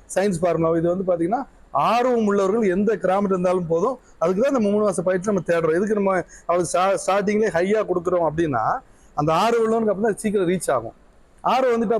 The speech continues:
போதும், அறிவாளியா அவன் மாறிக்கிடுவான். இப்ப நீங்க செல்போன்ல வந்து நான் இப்ப மைக்ல கூப்பிடுறதுக்கும், அஹ்,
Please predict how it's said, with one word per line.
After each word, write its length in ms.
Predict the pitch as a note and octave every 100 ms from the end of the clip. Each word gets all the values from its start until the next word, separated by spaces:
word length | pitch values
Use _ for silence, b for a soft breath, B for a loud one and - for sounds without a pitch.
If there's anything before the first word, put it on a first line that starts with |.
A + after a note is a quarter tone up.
| F#3+
போதும், 200 | A#3 C#4
அறிவாளியா 400 | G3 A3+ A3 A3
அவன் 140 | F#3 D#3
மாறிக்கிடுவான். 440 | C#3 B2 A#2 A2 - - - _ -
இப்ப 120 | D3 F3
நீங்க 120 | F#3 F#3
செல்போன்ல 380 | G3+ G#3+ G#3 G#3
வந்து 140 | A3+ G#3
நான் 180 | G3 F#3+
இப்ப 120 | F#3 F3
மைக்ல 260 | G#3 A3 G3
கூப்பிடுறதுக்கும், 540 | G3+ G3+ G3 G3 A3 - b b b -
அஹ், 140 | F3+